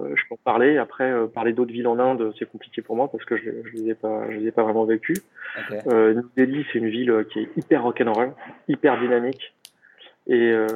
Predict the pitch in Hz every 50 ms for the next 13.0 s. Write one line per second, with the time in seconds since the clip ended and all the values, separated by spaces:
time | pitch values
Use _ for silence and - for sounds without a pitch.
0 | 117 117 117 - - - - - - - - 64 - - - 60 64 - _ _
1 | _ _ _ - - 120 117 123 120 117 - - 127 120 113 - - - - _
2 | _ _ _ _ _ - 123 120 135 135 - - - - - - 139 143 143 -
3 | - _ - 117 117 117 117 117 113 - - 151 151 - - - - 135 127 123
4 | 131 135 131 - 123 117 117 113 113 - - 120 123 117 - - 139 135 135 135
5 | 135 135 123 117 113 110 113 110 _ - - - - - - - _ _ - -
6 | - - 123 120 120 120 123 131 131 127 120 107 107 107 107 110 113 120 120 120
7 | - - 113 110 - - - - - - 127 123 123 120 117 120 120 123 123 123
8 | 127 127 123 - - _ _ _ _ _ - _ _ _ _ - 120 117 113 -
9 | - - - - 151 - - _ - - - - - - - - - 135 - -
10 | - 139 127 - - 117 - - 123 - 131 123 123 123 120 - - 117 113 123
11 | 139 151 156 139 113 - _ - - - - - - - - 131 113 - - -
12 | - - 113 - - 127 - - 117 110 - 123 127 123 - 104 - - 113 110